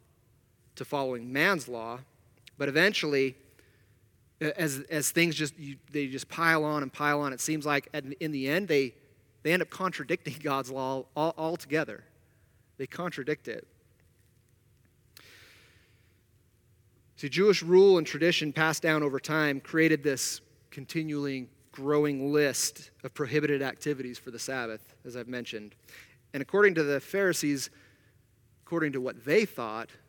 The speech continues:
Jesus' disciples <clears throat> had broken the Sabbath.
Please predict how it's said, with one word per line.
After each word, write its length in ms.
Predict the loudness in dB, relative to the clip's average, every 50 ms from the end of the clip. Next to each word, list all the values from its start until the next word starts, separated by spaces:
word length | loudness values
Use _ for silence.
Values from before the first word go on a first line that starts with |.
| _ _ _ _
Jesus' 460 | -6 -4 -4 -2 -2 -4 -4 -6 -6
disciples 800 | -6 -6 -4 0 2 2 2 2 0 -10 -10 -10 -10 -10 -12 -12 -14 _ _ _ _
<clears throat> 300 | -10 -4 -2 -2 -2 0 0
had 160 | 0 0 2
broken 420 | 4 2 4 4 2 -4 -4 -6 -10 _ _ _ _ _ _ _ _ _ _
the 80 | _ -6
Sabbath. 540 | -4 -2 -2 -2 -4 -6 -10 -16 -20 -20